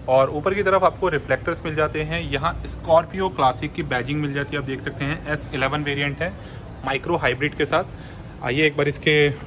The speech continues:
boot को open करके देखते हैं। तो आप देख सकते हैं ये side facing वाली इसमें seat मिलती है। अ, अब इसके बाद पता चलेगा कि ये आपकी, अ, captain seat option के साथ भी आएगी या नहीं।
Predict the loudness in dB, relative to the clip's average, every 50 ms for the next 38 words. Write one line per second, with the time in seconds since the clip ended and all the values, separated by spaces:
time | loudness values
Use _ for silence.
0 | -14 -16 -16 -12 -2 4 6 6 6 6 6 6 6 6 6 4 4 4 2 4
1 | 4 4 4 4 2 -2 -4 -4 -6 -12 -16 -16 -16 -16 -16 -16 -14 -12 -12 -12
2 | -4 0 2 4 6 6 4 4 4 2 0 4 6 4 4 6 4 0 0 0
3 | 0 0 2 2 0 2 4 4 4 4 4 2 0 0 2 2 4 4 4 4
4 | 2 0 -2 -2 0 0 -2 -2 0 -2 -2 0 2 2 2 2 0 -2 -8 -18
5 | -18 -18 -18 -12 -4 2 4 6 6 6 6 6 6 4 4 2 -6 -6 -6 -2
6 | 0 2 6 8 8 6 6 4 2 2 2 2 2 2 2 2 0 0 0 0
7 | 2 4 4 2 2 -2 -2 0 0 2 2 2 2 0 0 2 2 2 2 0
8 | -4 -4 -4 0 2 2 0 0 -2 -6 -4 -4 0 4 4 2 4 2 2 2
9 | 2 2 2 0 0 -2 0 -2 -2 -6